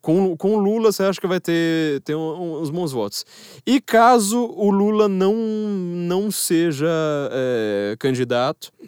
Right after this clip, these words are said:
o que que vai acontecer com a esquerda? Porque eu tava vendo todos os podcasts e, e sites de esquerda, tá todo mundo falando assim, "Meu Deus do céu, por que que a gente não pensou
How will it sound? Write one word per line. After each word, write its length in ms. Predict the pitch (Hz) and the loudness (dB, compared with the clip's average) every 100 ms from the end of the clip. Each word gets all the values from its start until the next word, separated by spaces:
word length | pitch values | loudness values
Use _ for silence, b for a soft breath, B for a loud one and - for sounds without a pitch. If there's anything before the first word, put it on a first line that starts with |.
| _ | _
o 80 | - | -2
que 120 | 165 | 0
que 60 | 240 | 0
vai 100 | 262 | 0
acontecer 320 | 196 165 147 | 0 -2 -4
com 80 | 147 | -4
a 20 | |
esquerda? 340 | 147 - 123 113 | -6 -2 -4 -4
Porque 120 | - | -4
eu 60 | |
tava 200 | 160 175 | -2 0
vendo 300 | 160 156 151 | 0 0 0
todos 220 | 135 180 175 | -2 -4 -4
os 120 | 156 | -4
podcasts 720 | 170 127 110 131 135 - 117 | 0 0 0 0 -2 -4 -6
e, 180 | 123 104 | -2 -2
e 40 | |
sites 320 | 117 127 127 | -2 -4 -4
de 100 | 123 | -6
esquerda, 480 | 123 - 170 175 123 B B B B | -8 -4 -2 0 -2 B B B B
tá 120 | 185 | 2
todo 180 | 175 240 | 4 2
mundo 120 | 233 | 2
falando 300 | 233 233 226 | 2 4 4
assim, 160 | 208 226 | 2 2
"Meu 240 | 208 247 | 4 4
Deus 220 | 190 240 | 6 4
do 100 | 202 | 4
céu, 220 | 208 220 220 | 2 4 4
por 100 | - | 2
que 100 | 247 | 2
que 80 | 294 | 0
a 40 | |
gente 220 | 247 254 | 0 0
não 100 | 254 | 0
pensou 720 | 214 233 202 - 226 233 254 | 2 2 2 4 6 6 4